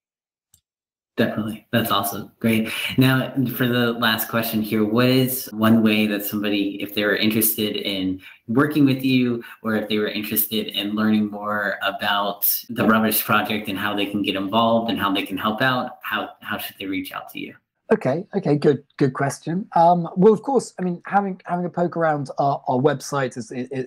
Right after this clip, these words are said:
Speaker 2: you know, is always a good start. There's actually quite a lot of work that's about to go.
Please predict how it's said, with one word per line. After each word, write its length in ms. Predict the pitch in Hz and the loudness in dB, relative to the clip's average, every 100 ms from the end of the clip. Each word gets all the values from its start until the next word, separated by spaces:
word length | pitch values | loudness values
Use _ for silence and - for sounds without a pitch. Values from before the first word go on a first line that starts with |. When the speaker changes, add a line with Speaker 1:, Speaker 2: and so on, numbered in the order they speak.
| - | -8
Speaker 2:
you 180 | 127 139 | -10 -6
know, 80 | 117 | -6
is 140 | 117 | 0
always 220 | 139 135 | 2 2
a 40 | 120 | 2
good 160 | 120 | -4
start. 460 | - - 135 131 - - - - - | -4 0 2 0 -2 -14 -20 -20 -2
There's 140 | 123 143 | 2 2
actually 220 | 151 - | 2 -4
quite 260 | 143 135 | 0 2
a 20 | 127 | 2
lot 120 | 117 | 0
of 60 | |
work 280 | 131 139 131 - | 2 2 0 -6
that's 160 | - | -12
about 260 | 110 117 - | -6 -6 -6
to 60 | - | -6
go. 280 | 117 113 | -4 -2